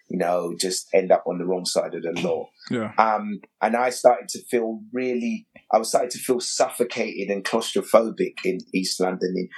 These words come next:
Speaker 1: especially in Stratford. You know, a lot of people weren't having the, the ambition that I, I, I,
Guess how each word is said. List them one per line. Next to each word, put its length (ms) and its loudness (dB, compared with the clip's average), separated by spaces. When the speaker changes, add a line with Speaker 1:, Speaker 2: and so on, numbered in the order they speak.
Speaker 1:
especially 420 4
in 80 0
Stratford. 720 0
You 60 2
know, 100 2
a 80 -2
lot 120 2
of 60 -20
people 340 -2
weren't 280 0
having 420 -2
the, 320 0
the 220 2
ambition 720 0
that 220 0
I, 260 2
I, 320 -2
I, 140 4